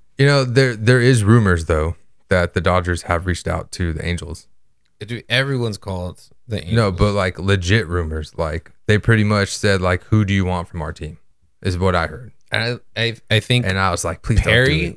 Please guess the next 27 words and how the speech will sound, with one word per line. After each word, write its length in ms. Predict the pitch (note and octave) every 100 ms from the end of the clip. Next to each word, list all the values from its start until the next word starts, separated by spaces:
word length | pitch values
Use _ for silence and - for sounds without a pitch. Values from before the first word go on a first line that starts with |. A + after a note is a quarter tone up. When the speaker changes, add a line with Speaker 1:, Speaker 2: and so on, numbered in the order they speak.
| -
Speaker 1:
do 60 | A2+
it." 40 |
Speaker 2:
would 320 | A#2 A2 G#2
sell 340 | - - A2 A#2
him 240 | A#2 A#2
in 120 | F#2+
a 100 | G#2
heartbeat. 560 | F#2 G#2 A2 B2+ C3 -
I 60 | G2
think 200 | G2+ G2+
Moreno's 680 | G2 F#2+ F2+ F2+ F2 E2+ - - -
saying 360 | - F2 D#2+ D2+
no. 240 | C2 - _ _ _ _
Speaker 1:
Yeah, 140 | - G2+ G2+ G2+
it's 240 | F2 G#2 -
like, 340 | A#2 F#2 -
do 80 | G#2
you 60 | A#2+
think 180 | C#3+
it's 100 | C#3
just 160 | C3 B2
like, 140 | A2+ -
"I 140 | F2+ F#2+
drafted 560 | F2 F2 F2 - F#2+ F2+
you, 360 | F#2+ F#2 F#2 - - - - - -
you're 380 | F2+ F#2 F#2 F2+
mine" 600 | F2 E2+ F2 F2+ F#2